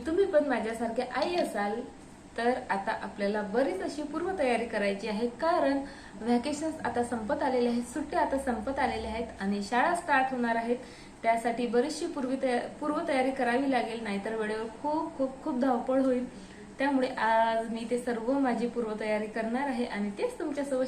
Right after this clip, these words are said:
शेअर करणार आहे. So प्लीज stay tuned, व्हिडिओ पूर्ण बघा. आवडला तर लाईक करा, शेअर करा, कमेंट करा आणि सबस्क्राईब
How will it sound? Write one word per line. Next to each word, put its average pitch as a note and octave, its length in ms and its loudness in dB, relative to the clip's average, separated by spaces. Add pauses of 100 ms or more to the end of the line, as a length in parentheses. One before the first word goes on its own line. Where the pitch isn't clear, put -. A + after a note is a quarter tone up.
शेअर C4 160 2
करणार C4+ 400 0
आहे. B3 200 0 (500)
So A#3+ 100 8
प्लीज F#4 380 4
stay E4 520 -4
tuned, C#4+ 200 2
व्हिडिओ A#3+ 280 6
पूर्ण C4+ 260 -2
बघा. D4+ 320 2
आवडला A3+ 460 0
तर G#3+ 220 -6
लाईक E4+ 260 0
करा, D4+ 280 0
शेअर D#4+ 160 0
करा, C4+ 260 0
कमेंट C#4+ 340 -2
करा C4 220 0 (460)
आणि A#3+ 180 4
सबस्क्राईब D4 440 6